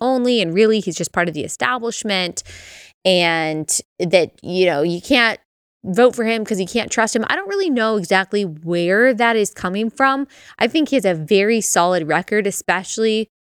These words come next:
as governor, um, in actually fighting for conservative values, the values and principles that you and I have. Uh, I'm not, I'm not concerned about that at all. Like, if anything, I'm concerned that Trump doesn't really have a cohesive worldview,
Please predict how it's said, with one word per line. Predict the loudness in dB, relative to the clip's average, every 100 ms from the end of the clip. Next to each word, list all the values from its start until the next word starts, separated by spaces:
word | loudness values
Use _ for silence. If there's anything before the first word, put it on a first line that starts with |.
| -6
as | -4 -2
governor, | 2 2 2 0 0 -4 -12 -20 -4
um, | -2 0
in | -2 0
actually | 0 0 -2 -4 -2
fighting | 2 2 2 -2 -4
for | -2 0 2 2 -2
conservative | -4 -2 0 0 -2 -2
values, | 0 2 2 2 2 2 0
the | 0 2 2 0 2
values | 2 2 -2 -4
and |
principles | -4 -4 -2 0 0 -2
that | -6 -2
you | -2
and | 2
I | 2
have. | 2 2 2 2 -4 -20 -20 -20 -20 _ 0
Uh, | 2 4 2
I'm | -2 -2
not, | 0 -2 -2 -2
I'm | 0 0
not | -2 -2
concerned | -2 0 0 0 -4 -4
about | 0 0 2
that | 0
at | 2
all. | 4 4
Like, | 4 0
if | 0 2
anything, | 2 0 0 0 0 0
I'm | -2
concerned | -2 -2 2 2 2 0 -4 -4
that | -4
Trump | -2 0 0 0
doesn't | 0 0 0
really | -2
have | -2 0 0
a |
cohesive | 0 -4 -2 -2 0 0 0
worldview, | 0 0 -2 -8 -8